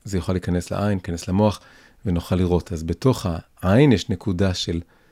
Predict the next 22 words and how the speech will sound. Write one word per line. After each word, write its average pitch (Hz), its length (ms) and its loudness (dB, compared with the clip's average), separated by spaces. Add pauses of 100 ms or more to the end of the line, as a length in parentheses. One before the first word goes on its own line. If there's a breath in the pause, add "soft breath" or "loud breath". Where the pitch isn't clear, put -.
(160)
של 92 320 -2
עין, 92 340 8 (440 soft breath)
וזה 87 260 2
האישון. 87 460 0
למה 101 180 4
נקרא 98 260 -2
האישון 90 360 0
אישון? 117 420 4 (540 soft breath)
כי 101 340 0 (260)
מי 95 120 2
שעומד 101 300 2
מולנו 98 420 2 (440)
רואה 101 260 2
את 101 140 2
הבבואה 92 640 2
של 92 160 0
עצמו, 135 520 8 (640 soft breath)
אה, 95 400 2 (160)
בתור 101 520 2
כמו 107 260 0
איש 156 280 6
קטן. 90 400 -4